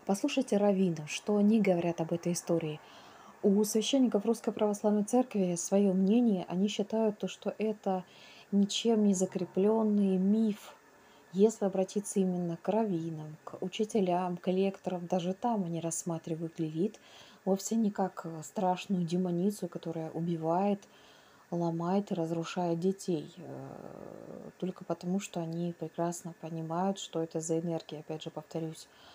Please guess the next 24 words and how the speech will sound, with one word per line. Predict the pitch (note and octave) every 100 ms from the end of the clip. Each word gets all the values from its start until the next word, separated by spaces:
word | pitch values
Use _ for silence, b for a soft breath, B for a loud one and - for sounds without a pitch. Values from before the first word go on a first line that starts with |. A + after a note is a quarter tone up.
| B B B
а, | - F3+ F3
к | - F#3 F3+
истории | D#3 - - F#3 G#3+
Лилит | A3 F#3+ E3+ E3
мы | D3+
обязательно | D3+ D3 E3+ F3+ F3+ D#3+ D3+ D#3+ - - - - _ _ _ _ _ _ _ -
прикоснёмся. | F3 E3+ E3+ - E3 - - E3
Лилит, | E3 A#3 A#3+
да, | D3+ - B B B B B
она | F3 A#3
является | G#3 F#3+ G3 G3+ E3
духом, | D#3+ F#3 - E3 D#3+ -
а, | E3 E3+ F3 -
из, | F3+ E3 E3
э, | D#3+ - - -
инфернальных | F3 G3+ G3 F#3 E3 D#3+ F3+
миров, | E3+ F#3+ B3+ - - B B B B - G3
и |
так | G3+ G3+ G3
или | F3+
иначе | F3 F#3 A#3 -
ваше | F3 F#3 G3 F#3
сознание | E3+ D#3+ D#3+ E3+ F#3+ G3 D#3+ -
будет, | E3+ - F#3+ - -